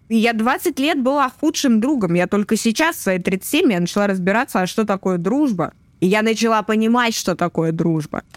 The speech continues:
И в-, в-, вообще относиться к людям по-другому. Мои прекрасные подруги, ну, у них, видимо, невероятная любовь ко мне. Они меня не бросили, они меня поддерживали,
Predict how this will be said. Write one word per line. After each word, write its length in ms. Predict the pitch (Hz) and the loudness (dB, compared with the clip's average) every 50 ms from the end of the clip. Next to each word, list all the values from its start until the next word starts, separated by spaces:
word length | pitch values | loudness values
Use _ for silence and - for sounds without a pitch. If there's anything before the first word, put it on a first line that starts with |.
| - | 0
И 240 | 196 202 202 208 202 - - | 2 2 4 2 2 0 -2
в-, 300 | 180 - 170 165 175 180 - | -4 -4 -4 -4 -4 -2 -2
в-, 340 | 175 180 180 170 - 156 180 | 0 2 2 2 2 2 2
вообще 340 | 196 190 180 - - 262 233 | 0 0 -2 0 0 0 0
относиться 640 | 202 - - 185 180 - - 190 170 - - 160 | 0 0 0 -2 0 0 0 -2 -2 -2 -4 -6
к 100 | - - | -2 0
людям 300 | 185 196 175 160 156 151 | 0 2 2 2 0 0
по-другому. 640 | - 165 160 165 165 156 170 190 190 170 160 180 - - | 0 -2 0 0 0 0 0 0 0 0 0 -2 -4 0
Мои 400 | 180 180 175 175 180 190 233 285 | 0 2 2 2 2 2 2 2
прекрасные 540 | 285 - 214 202 - 214 226 220 - 208 185 | 0 0 -2 0 0 0 -2 0 -2 -2 -2
подруги, 600 | - 180 170 175 - 247 285 254 220 208 190 170 170 | 0 0 0 0 2 2 2 2 2 2 2 0 0
ну, 360 | 175 170 165 165 185 185 175 | 0 -2 0 2 2 2 2
у 40 | 175 | 2
них, 220 | 180 170 175 - | 2 2 2 2
видимо, 320 | 180 196 175 190 196 202 | 0 2 2 2 2 2
невероятная 640 | 214 214 214 220 233 247 294 349 392 - - 254 202 | 2 4 4 2 2 2 2 0 0 2 2 2 2
любовь 360 | 185 185 170 165 165 156 156 - | 2 0 0 0 0 -2 -2 0
ко 120 | - 160 | -2 0
мне. 200 | 160 160 165 156 | 0 2 2 2
Они 160 | 156 160 180 | 2 2 2
меня 240 | 208 220 226 247 269 | 4 4 4 4 4
не 100 | 269 269 | 4 4
бросили, 500 | 262 247 208 180 170 165 - - 180 165 | 4 2 2 2 2 0 0 0 0 0
они 160 | 160 156 170 | 2 2 2
меня 220 | 175 170 180 170 156 | 2 2 2 2 0
поддерживали, 800 | - 165 156 165 151 175 214 311 330 294 294 247 214 190 170 160 | 0 0 0 0 2 2 2 2 2 2 2 2 2 2 0 -2